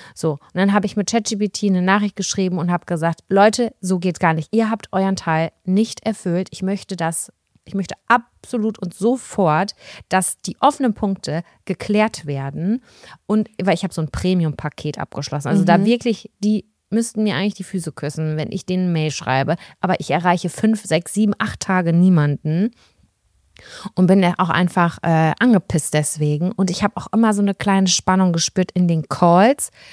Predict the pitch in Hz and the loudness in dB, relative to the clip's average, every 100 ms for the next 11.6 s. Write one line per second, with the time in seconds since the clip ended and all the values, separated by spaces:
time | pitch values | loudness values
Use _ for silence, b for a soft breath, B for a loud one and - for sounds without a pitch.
0 | B B - - 190 190 - 175 170 165 | B B -6 0 2 0 -2 -2 -2 -2
1 | 170 175 - 165 170 160 156 160 151 - | 0 0 0 0 2 2 0 -2 -4 -6
2 | 160 185 - 233 - 185 170 160 165 156 | -4 -4 -2 -4 -2 -2 -4 -6 -8 -8
3 | 165 175 170 - - 165 156 160 b b | -4 -4 -4 -10 -4 -2 0 -2 b b
4 | b b b b _ 240 233 220 202 165 | b b b b _ -6 2 2 4 0
5 | 180 180 208 - 139 175 190 180 180 170 | -2 -2 -2 0 0 0 -2 -6 -2 -2
6 | - - _ 175 180 160 165 156 170 165 | -2 -8 _ -6 -4 0 -2 0 0 -2
7 | - 147 156 143 139 - - 147 151 B | -4 -4 -2 -2 -4 -8 -10 -8 -8 B
8 | B 196 220 262 330 - - 277 277 - | B -8 -4 -2 -4 -10 -12 -10 -8 -2
9 | 277 302 - - 180 170 147 151 156 160 | -2 -2 -4 0 2 0 -2 -2 0 0
10 | - 160 190 294 - - _ _ _ _ | -2 -4 -2 -4 -10 -12 _ _ _ _
11 | _ _ - 185 175 | _ _ -4 2 2